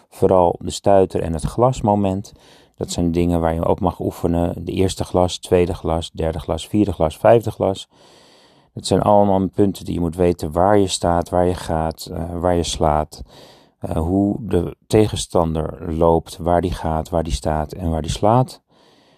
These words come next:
Zodat je ook communiceert. Dus communicatie tijdens padel is ook heel belangrijk. Je begint v-, bijvoorbeeld te zeggen, als de bal eraan komt, dat je zegt ik. En dan bedoel je dat jij de bal pakt en jij,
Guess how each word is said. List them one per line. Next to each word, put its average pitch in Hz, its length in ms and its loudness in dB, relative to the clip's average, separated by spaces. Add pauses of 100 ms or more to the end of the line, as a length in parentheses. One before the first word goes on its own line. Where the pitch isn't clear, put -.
(160)
Zodat 92 320 -2
je 107 60 4
ook 95 120 0
communiceert. 101 800 0 (300)
Dus - 340 -8 (340)
communicatie 92 680 2
tijdens 82 240 0
padel 85 340 0
is 82 120 -2
ook 82 100 -8
heel 87 160 2
belangrijk. 90 540 0
Je - 140 -14
begint 85 360 -4
v-, - 180 -20
bijvoorbeeld 87 440 -8
te - 100 -8
zeggen, 85 460 -2 (480)
als - 200 -4
de 90 80 -4
bal 90 300 4
eraan 90 240 0
komt, 95 180 -12
dat 85 140 -8
je - 60 -16
zegt - 260 -8
ik. - 400 -2 (100)
En 85 200 -4
dan 80 180 -6
bedoel 87 240 0
je 85 60 2
dat - 160 -8
jij 98 180 6
de 101 100 0
bal 95 260 4
pakt 92 300 0 (340)
en 95 180 0
jij, 87 340 2